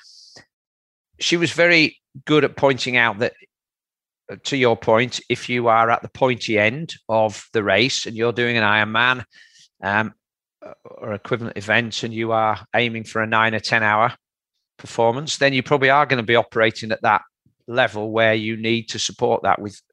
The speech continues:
um, carbohydrate. And the faster you go,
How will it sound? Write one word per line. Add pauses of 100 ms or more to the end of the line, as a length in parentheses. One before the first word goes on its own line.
(320)
um,
carbohydrate. (280)
And
the
faster
you
go,